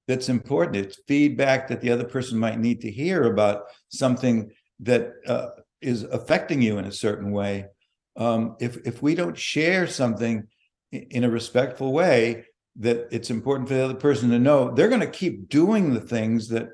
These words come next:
were upsetting because they, we haven't given them any information.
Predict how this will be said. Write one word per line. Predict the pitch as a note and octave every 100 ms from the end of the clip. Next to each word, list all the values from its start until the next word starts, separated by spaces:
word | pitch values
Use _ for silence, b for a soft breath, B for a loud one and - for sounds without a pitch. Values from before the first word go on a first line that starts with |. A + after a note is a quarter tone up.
| -
were | A#2 A#2+
upsetting | A2+ - E3+ G3+ G#2+ A2 A2+ - b C#3
because | C3 E3+ C#3 - B -
they, | D3 D3 -
we | C#3+
haven't | E3+ E3 D3
given | D#3 D3+
them | D3
any | D3 D3
information. | D3 D3 D3+ F3+ A3+ -